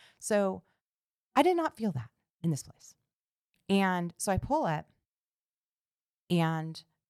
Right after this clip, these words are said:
go, and the office, if you could call it that, was also this shed with a door with no windows. And so I, I knock and open the door, and there's a guy sitting behind a desk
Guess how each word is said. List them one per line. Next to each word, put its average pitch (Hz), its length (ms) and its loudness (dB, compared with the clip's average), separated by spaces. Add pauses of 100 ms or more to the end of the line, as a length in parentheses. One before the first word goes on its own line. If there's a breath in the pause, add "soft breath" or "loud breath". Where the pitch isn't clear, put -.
go, 180 220 0
and 165 120 -4
the 170 80 -8 (100)
office, - 680 -10 (800)
if 170 100 -12
you 165 80 -6
could 156 140 -8
call - 240 -2
it - 100 -8 (100)
that, - 140 -20 (580)
was 175 160 -6
also 226 300 2
this 165 200 -8
shed - 640 -12 (1080)
with 240 140 2
a 302 40 0
door 180 560 -4
with 165 140 -8
no 208 160 2
windows. - 720 -10 (1200)
And 160 140 -4
so 165 200 -6
I, 143 180 -12 (360)
I 139 60 -20 (560)
knock 196 240 0
and 190 160 -20
open 196 240 -4
the 196 60 -2
door, 175 400 -8 (600)
and 170 120 0
there's 190 120 -2
a 220 40 -10
guy 196 340 -4 (540)
sitting 180 280 -4
behind 190 300 -4
a 175 40 -10
desk 170 440 -8